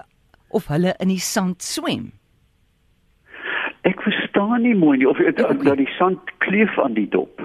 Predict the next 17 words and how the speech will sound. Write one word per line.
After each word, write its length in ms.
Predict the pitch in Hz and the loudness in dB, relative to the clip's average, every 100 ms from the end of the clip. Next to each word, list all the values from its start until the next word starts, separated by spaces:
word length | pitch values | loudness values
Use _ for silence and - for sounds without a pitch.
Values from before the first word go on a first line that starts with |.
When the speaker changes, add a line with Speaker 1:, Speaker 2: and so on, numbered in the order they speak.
| - _ _ _ _ _ _ _ - | -16 _ _ _ _ _ _ _ -12
Speaker 1:
Ja. 720 | 180 202 190 151 120 104 98 - _ | -8 -4 -4 -2 -2 -4 -8 -18 _
Speaker 2:
Ja, 120 | - 120 | -2 0
Speaker 1:
Hoekom 160 | 240 - - | 0 -4 -2
Speaker 2:
kyk, 180 | 214 - - | -2 0 -6
ek 80 | - 220 | -2 -2
vermoed 360 | 175 120 104 120 | 0 0 0 0
wat 140 | - | 0
sy 80 | 147 | 2
na 140 | 135 127 | 2 2
verwys. 460 | - 107 104 - - - - | 0 0 0 0 -6 -10 -10
Speaker 1:
Hmm. 1000 | 143 120 - - - 90 92 107 117 135 | -8 -6 -8 -8 -6 -8 -8 0 2 6
Speaker 2:
Meeste 480 | 208 240 - - - | 6 6 2 -2 -2
skilpadeiers 720 | - 160 - 135 139 120 113 98 | 2 0 0 0 2 2 2 2
word 260 | 113 117 - | 2 4 0
begrawe. 800 | 110 - - 170 151 135 - - - _ _ _ _ | -2 -2 0 2 4 2 0 -4 -8 _ _ _ _
Speaker 1:
Hmm. 280 | 151 143 131 117 - - | -16 -14 -14 -12 -10 -4
Speaker 2:
Ehm, 320 | - 127 110 | 0 2 2